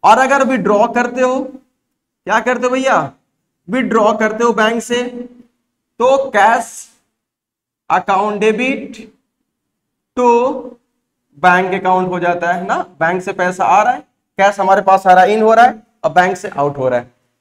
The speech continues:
तो ये वाली entry क्या करेंगे, आप इसको pass करेंगे। बस इतना ही, और कुछ रहता ही नहीं है, ठीक है। आइए next देखते हैं, Main चीज है discount। आइए discount का भी entry हम लोग देख लेते हैं।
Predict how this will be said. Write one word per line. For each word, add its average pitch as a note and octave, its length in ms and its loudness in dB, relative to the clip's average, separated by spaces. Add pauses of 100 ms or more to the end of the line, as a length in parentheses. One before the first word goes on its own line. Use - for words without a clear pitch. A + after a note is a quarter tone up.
तो B3+ 120 6
ये B3 80 8
वाली A3+ 220 4
entry A3 220 0
क्या G#3+ 120 0
करेंगे, G3+ 560 -4
आप F3+ 240 -6
इसको G#3 260 -2
pass - 480 -2 (380)
करेंगे। B2+ 320 -2 (260)
बस A#3+ 200 2
इतना A#3+ 220 -4
ही, B3+ 120 -4 (220)
और G#3+ 120 -2
कुछ A#3 200 -8
रहता G3 220 -2
ही A3 80 -2
नहीं G#3 100 0
है, G#3+ 80 0 (440)
ठीक A#3 120 -4
है। G3 140 -4
आइए A3 260 -2
next G#3+ 220 -4
देखते G3+ 240 -2
हैं, G3+ 160 -6 (2000)
Main C4+ 260 4
चीज C4+ 200 -6
है C#4 100 0
discount। C3+ 680 -4
आइए C4 140 -2
discount G#3 460 -2
का A3 80 2
भी G#3+ 100 0
entry G#3+ 220 -2
हम G#3+ 120 0
लोग G#3 140 -4
देख G#3 120 -6
लेते G3+ 220 -4
हैं। - 340 -12